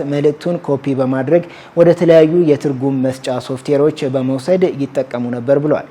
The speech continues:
ይሄን ለማስቀረትና ተጠቃሚዎች ወዲያውኑ መልእክቱን መረዳት እንዲችሉ የሚያደርግ የትርጉም አገልግሎት ማቅረቡን ጠቁሞ ተጠቃሚዎች የሚደርሳቸውን ማንኛውንም መልእክት ጫን ብለው በመያዝ ትርጉም የሚል አማራጭ ሲመጣላቸው ወደሚፈልጉት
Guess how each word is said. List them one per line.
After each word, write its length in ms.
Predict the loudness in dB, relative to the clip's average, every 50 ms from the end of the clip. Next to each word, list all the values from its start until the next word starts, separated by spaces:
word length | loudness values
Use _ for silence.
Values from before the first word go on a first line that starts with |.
| -8 _
ይሄን 300 | 0 2 2 2 4 6
ለማስቀረትና 840 | 4 4 4 2 -2 -2 -4 -4 0 0 0 0 0 -4 -2 -2 -2
ተጠቃሚዎች 720 | -4 -2 -2 -2 -2 0 -2 -2 0 -2 -2 -4 -4 -2 -2
ወዲያውኑ 420 | 0 2 4 4 4 4 4 2 0 0
መልእክቱን 480 | 0 0 0 0 -2 -4 -6 -4 -4
መረዳት 460 | -4 -2 -2 -4 -4 -4 -6 -8 -8 -10 -8
እንዲችሉ 440 | -6 -4 -4 -4 -4 -4 -4 -2 0 0
የሚያደርግ 580 | 0 0 0 -2 -2 -2 0 0 0 0 -2 -10 -18 -20 -20 -20 -4 _
የትርጉም 440 | 0 0 2 0 0 0 0 -2 -2 -4 -6
አገልግሎት 520 | -4 0 0 0 0 0 -2 -2 -2 -2 -4
ማቅረቡን 520 | -4 -4 -4 -4 -4 -6 -4 -4 -6 -4 -6
ጠቁሞ 280 | -6 -6 -6 -6 -4 -4 -6 -6
ተጠቃሚዎች 680 | -6 -6 -4 -4 -2 -2 -2 -4 -2 -4 -4 -6 -8 -6 -4
የሚደርሳቸውን 920 | -4 -2 -2 -2 -2 0 0 0 -2 -2 -6 -6 -6 -4 -4 -4 -4 -4 -4
ማንኛውንም 680 | -4 -4 -4 -4 -4 -4 -4 -4 -4 -4 -4 -4 -4 -4
መልእክት 320 | -2 -2 -2 -4 -6 -10 -20 -20 -20 -20 -20 -20 -20 _
ጫን 280 | -4 -2 0 0 0 0 2
ብለው 260 | 2 2 2 2 2 0
በመያዝ 480 | 0 -2 -4 -2 -2 0 0 -2 -2 -4 -12 -12
ትርጉም 440 | -6 -6 -6 -4 -2 -2 0 0 -2 -4 -6 -2
የሚል 400 | -2 -2 0 0 0 0 0 0 -2
አማራጭ 540 | -4 -4 -4 -4 -4 -2 -2 -2 -4 -4 -6 -12 -14
ሲመጣላቸው 800 | -8 -6 -4 -4 -4 -4 -4 -4 0 0 -2 -2 -2 -6 -6 -6 -8 -14 -20 -20 -2 0
ወደሚፈልጉት 880 | 4 4 4 4 2 0 -2 -2 -2 -4 -2 -2 -2 -2 -2 -4 -4